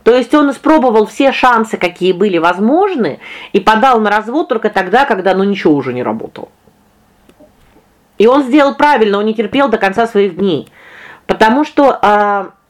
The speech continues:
вы должны всё равно понимать, даже если у вас человек судьбы, что, а, это не означает, что ваш партнёр будет любить вас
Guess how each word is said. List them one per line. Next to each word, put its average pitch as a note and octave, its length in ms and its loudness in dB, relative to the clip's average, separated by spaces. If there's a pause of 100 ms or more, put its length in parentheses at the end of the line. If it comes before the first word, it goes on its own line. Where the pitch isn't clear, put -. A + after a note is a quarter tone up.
(120)
вы G3 180 2
должны C#4 380 2
всё - 160 0
равно C4 240 0
понимать, A#3+ 420 0
даже F#3+ 140 0
если G#3 180 0
у G#3+ 40 4
вас G#3 120 -2
человек G#3+ 420 -2
судьбы, F#3 500 -2 (340)
что, B3 640 0
а, F3 500 -2 (300)
это A#3+ 360 2
не A#3+ 200 2
означает, A#3 760 0 (280)
что - 200 0
ваш A3+ 220 2
партнёр A#3 420 0
будет G#3 320 -4
любить G#3 340 0
вас A3+ 360 2